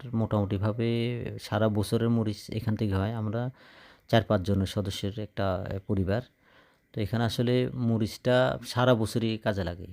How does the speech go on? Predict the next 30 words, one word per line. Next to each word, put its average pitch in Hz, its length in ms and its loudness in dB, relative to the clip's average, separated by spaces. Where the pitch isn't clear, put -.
অন্যান্য 120 340 2
সবজি 135 280 0
করলে 147 300 0
আপনার, 160 300 0
এ, 147 420 -4
ঠিক 131 160 0
আছে, 139 240 2
এ, 170 60 -2
কয়েকদিন 107 340 4
খাওয়া 104 240 2
যায়, 87 220 -2
কিন্তু 107 240 -4
মরিচ 110 400 0
আপনার 113 240 2
প্রতিদিন, 113 840 2
প্রতিদিন 107 520 0
প্রয়োজন 87 360 -2
হয়। 87 200 -8
তো - 80 2
আমার 120 320 6
একটা 131 320 2
ধারণা 113 340 4
যে 113 220 0
আসলে 117 260 -2
অন্যান্য 117 400 2
আপনি 131 380 2
যদি 117 140 0
দুইটা 117 320 4
গাছও 143 260 4
লাগান 147 260 2